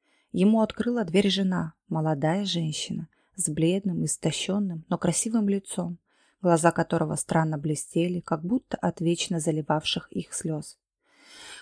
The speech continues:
«А я уж беспокоилась», — сказала она усталым голосом. «Где ты был?»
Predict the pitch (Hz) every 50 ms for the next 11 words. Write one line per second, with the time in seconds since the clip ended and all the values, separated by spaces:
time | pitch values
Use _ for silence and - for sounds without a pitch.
0 | - - 220 214 226 220 220 214 214 214 220 - - 226 - - 185 180 180 180
1 | 175 175 170 - - - - - _ _ _ _ - - - 180 165 170 165 160
2 | 165 165 165 160 160 160 156 160 - - - 160 170 185 196 185 175 175 160 160
3 | 160 165 - - - - - _ _ _ _ _ _ - 185 247 240 - 247 -
4 | - 180 175 180